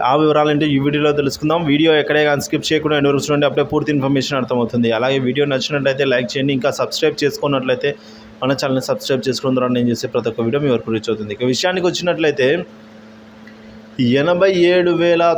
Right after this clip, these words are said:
తొమ్మిది వందల డెబ్బై రెండు కోట్లు ఖర్చు చేసి, చేసినట్లు కాల్, ఆ, కాగ్ లెక్కలు తేల్చి చెప్పిందండి. So, రెండు వేల ఇరవై మూడు ఇరవై నాలుగు ఆర్థిక సంవత్సరానికి సంబంధించి ప్రాథమిక లెక్కలను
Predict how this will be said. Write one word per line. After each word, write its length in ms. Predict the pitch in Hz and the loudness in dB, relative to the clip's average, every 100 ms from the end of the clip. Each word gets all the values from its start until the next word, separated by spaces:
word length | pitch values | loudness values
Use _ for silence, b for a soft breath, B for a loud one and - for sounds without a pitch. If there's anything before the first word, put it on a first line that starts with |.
| 160 | 0
తొమ్మిది 320 | 147 151 156 | 0 0 2
వందల 280 | 151 151 151 | 0 2 2
డెబ్బై 280 | 135 127 139 | 0 0 0
రెండు 240 | 135 135 | 2 0
కోట్లు 500 | 135 147 170 180 185 - | 0 0 2 2 0 0
ఖర్చు 260 | 147 175 | 0 0
చేసి, 600 | 156 151 139 131 139 139 123 117 107 - | -2 0 0 0 -2 -2 0 0 -2 -2
చేసినట్లు 680 | 143 131 143 123 147 202 285 - - - - - - | -2 0 -2 -2 0 2 0 -4 -18 -20 -20 -14 -4
కాల్, 380 | 147 151 185 165 - 131 131 | 0 4 4 2 -2 -2 0
ఆ, 380 | 131 127 123 123 123 - - - - - | 0 2 2 0 -2 -10 -18 -20 -20 -4
కాగ్ 300 | - 151 175 | 2 2 4
లెక్కలు 340 | 175 160 165 160 | 2 2 2 2
తేల్చి 380 | 151 135 - 143 | 2 2 2 0
చెప్పిందండి. 600 | 117 131 123 147 202 233 - - - - | 0 0 2 2 2 0 -6 -20 -18 -4
So, 120 | 170 | 2
రెండు 180 | 165 185 | 4 4
వేల 100 | 214 | 4
ఇరవై 160 | 190 | 4
మూడు 180 | 196 202 | 2 2
ఇరవై 140 | 185 180 | 2 2
నాలుగు 220 | 180 180 | 2 2
ఆర్థిక 480 | 120 135 151 180 180 | 2 0 0 -2 -2
సంవత్సరానికి 600 | 165 151 151 165 160 147 | -2 -2 -2 -2 -2 -2
సంబంధించి 500 | 147 147 151 143 - | -2 0 -2 0 -2
ప్రాథమిక 580 | 117 139 143 160 165 165 | 0 0 2 0 -2 0
లెక్కలను 640 | 135 131 143 139 175 226 | 0 0 0 0 0 -2